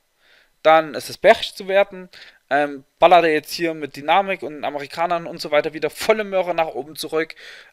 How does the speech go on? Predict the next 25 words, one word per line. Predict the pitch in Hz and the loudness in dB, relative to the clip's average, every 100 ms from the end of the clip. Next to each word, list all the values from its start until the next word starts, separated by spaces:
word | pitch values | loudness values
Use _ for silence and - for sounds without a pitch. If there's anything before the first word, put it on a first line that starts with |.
| _ | _
ähm, | 123 143 143 139 127 120 127 _ - | 0 2 0 -6 -14 -16 -20 _ -10
dann | 135 | -10
geht's | - 127 | -10 -12
in | 151 | -10
die | 156 | -8
Trendfortsetzung. | 202 202 - - 185 - - | -4 -4 -4 -6 -8 -8 -12
Und | - - | -12 -4
zwar | 139 131 | 0 0
in | 135 | -2
die | 127 | -8
Trendfortsetzung, | - 156 202 170 170 170 151 | -4 -4 -4 -8 -8 -10 -14
die | 156 | -10
wir | 151 | -2
seit | 151 147 | 0 -2
November | 151 147 151 | -2 -4 -4
zweitausend, | 156 156 156 139 151 - _ _ _ _ _ _ _ _ _ _ _ _ _ _ _ _ - | -8 -8 -6 -6 -8 -20 _ _ _ _ _ _ _ _ _ _ _ _ _ _ _ _ -10
was | 127 | -8
ist | - | -4
das | 135 - | -4 -4
hier? | 135 131 _ _ _ - | -10 -14 _ _ _ -10
November | 135 147 156 | -4 0 0
zweitausendzwanzig | - 156 151 139 - - 190 226 139 120 - _ | -2 -6 -4 -6 -6 2 2 2 -8 -8 -10 _
haben. | - 57 - _ _ _ _ _ _ _ - | -8 -8 -8 _ _ _ _ _ _ _ -12
Die | 160 156 | -10 -4
wir, | 160 143 - - | 2 2 0 -6